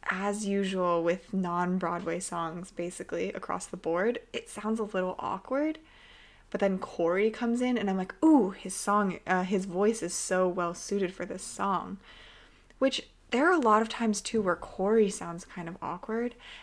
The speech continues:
And I can't believe that there's, like, people in the cast, like Santana and, like, Mercedes, that have the range to do show tunes, hip-hop, R and B, pop. Like, all these things, they sound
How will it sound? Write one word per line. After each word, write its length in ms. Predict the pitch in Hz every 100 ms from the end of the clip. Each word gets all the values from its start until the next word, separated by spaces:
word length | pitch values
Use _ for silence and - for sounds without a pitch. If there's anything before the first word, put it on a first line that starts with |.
| -
And 100 | 262
I 40 |
can't 400 | 262 - 302 381
believe 640 | 403 254 196 208 254 277 -
that 260 | 214 202 -
there's, 560 | 190 185 185 - - -
like, 240 | 190 190
people 340 | - 202 233 262
in 100 | 240
the 80 |
cast, 540 | 208 - 175 196 - -
like 120 | 180
Santana 880 | - 170 175 - 196 190 180 175 202 - - - 180
and, 220 | 170 165
like, 340 | 160 156 - -
Mercedes, 880 | 185 175 - 175 185 170 165 180 - - _
that 140 | - - -
have 340 | 190 196 214 214
the 140 | 185
range 580 | 175 175 175 175 180 -
to 80 | -
do 520 | 170 165 165 160 170 - _
show 400 | - - 180 165
tunes, 600 | 165 - 185 - 190 - - - - _
hip-hop, 840 | - 196 185 - - - - - - - -
R 220 | 185 190 196
and 160 | 190 185
B, 420 | 165 - 185 196 - _
pop. 580 | - - 214 185 - - - -
Like, 140 | - - -
all 240 | 190 202 269
these 200 | 269 -
things, 300 | 185 190 202
they 100 | 190
sound 340 | - 180 180